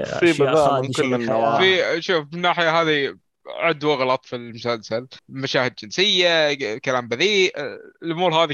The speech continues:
Speaker 3: كلها موجودة. ف
Speaker 2: عري.
Speaker 3: عري موجود.
Speaker 1: أوه.
Speaker 3: ك-، كل، كل شيء، كل شيء، كل، كل شيء.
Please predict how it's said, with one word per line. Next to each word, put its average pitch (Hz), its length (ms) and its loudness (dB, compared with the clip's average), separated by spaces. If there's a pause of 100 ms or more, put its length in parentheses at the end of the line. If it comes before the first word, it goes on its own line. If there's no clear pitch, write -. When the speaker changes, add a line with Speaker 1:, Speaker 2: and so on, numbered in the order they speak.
Speaker 3:
كلها 139 260 -2
موجودة. 113 580 -8 (240)
ف - 120 -6
Speaker 2:
عري. 151 1000 2 (320)
Speaker 3:
عري 165 340 2
موجود. 160 580 0 (160)
Speaker 1:
أوه. 147 640 4
Speaker 3:
ك-، - 20 0
كل، 233 220 2
كل - 200 0
شيء، 123 240 -6
كل 143 140 -8
شيء، - 140 -16 (120)
كل، - 320 -12
كل 123 140 -10
شيء. - 120 -18